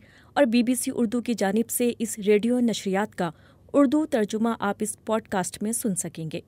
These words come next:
ہم اس دور کے فن تعمیر، طب کے شعبے میں کام، ایجادات اور فلسفے جیسے مضامین میں اہم پیش رفت کا ذکر کریں گے۔ ہم مسلمان اپنے کمال پر ہوتے ہیں جب علم اور علمیت کو اہمیت دیتے ہیں، اور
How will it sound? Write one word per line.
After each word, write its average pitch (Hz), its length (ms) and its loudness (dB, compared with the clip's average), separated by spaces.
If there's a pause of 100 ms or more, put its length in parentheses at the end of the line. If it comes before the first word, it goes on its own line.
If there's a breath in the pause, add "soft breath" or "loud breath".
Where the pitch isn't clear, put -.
(500 loud breath)
ہم 320 200 4
اس 269 180 0
دور 269 240 6
کے 262 140 0
فن 220 200 -6 (160)
تعمیر، 196 420 0 (100)
طب - 260 -6
کے 165 100 -4
شعبے 180 360 -2
میں 170 220 -6
کام، 202 280 0 (320 loud breath)
ایجادات 214 680 0 (280 soft breath)
اور 311 140 4 (100)
فلسفے 262 420 0
جیسے 247 280 2
مضامین 208 580 2
میں 214 160 2 (160)
اہم 233 260 2 (120)
پیش 220 280 -2
رفت - 220 -6
کا 190 140 -2
ذکر 190 320 -4
کریں 165 280 -8 (100)
گے۔ 196 60 -8 (540 soft breath)
ہم 359 160 2
مسلمان 330 520 0
اپنے 277 380 0
کمال 214 320 2
پر 196 180 -2
ہوتے 180 280 -6
ہیں 240 200 2
جب 277 140 2 (100)
علم 233 280 4
اور 233 200 0 (100)
علمیت 214 400 2
کو 247 220 -2
اہمیت 208 420 0
دیتے 160 200 -8
ہیں، - 220 -12 (460 loud breath)
اور 320 160 4